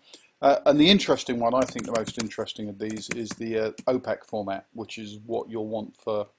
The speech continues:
obviously supporting, uh, opacs, but more realistically, uh, interlibrary lending. So this is, I'm showing you the same record each time,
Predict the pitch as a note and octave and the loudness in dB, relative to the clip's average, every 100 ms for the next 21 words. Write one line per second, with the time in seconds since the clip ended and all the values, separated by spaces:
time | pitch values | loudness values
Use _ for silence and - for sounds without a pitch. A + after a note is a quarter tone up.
0 | _ _ _ _ A#2 G#2 - A2 - - | _ _ _ _ -10 -8 -12 -12 -12 -10
1 | A2+ - G#2 G2 G2 G2+ - A#2+ A#2+ G2+ | -10 -10 -14 -12 -12 -10 -8 -8 -6 -8
2 | - _ A2 A2 A2 G#2+ G#2+ A2 A2+ - | -8 _ -10 -6 -4 -2 -2 -4 -6 -12
3 | G#2+ G#2 G2 G2 G2+ G2+ G#2+ - G2+ G2 | -12 -10 -10 -10 -10 -8 -10 -8 -8 -6
4 | G2 G2 G2+ F#2 - _ - - - - | -6 -8 -8 -10 -16 _ -18 -12 -12 -10
5 | - - C3 C3 F3 D3+ D3+ D3 F#3+ E3+ | -6 0 2 2 0 0 -2 2 0 0
6 | D#3+ C#3 - E3+ D#3+ D3+ - B2 A#2+ A2 | -2 -2 2 2 2 0 2 -2 -2 -8
7 | - - A#2+ G2+ | -12 -6 -4 -4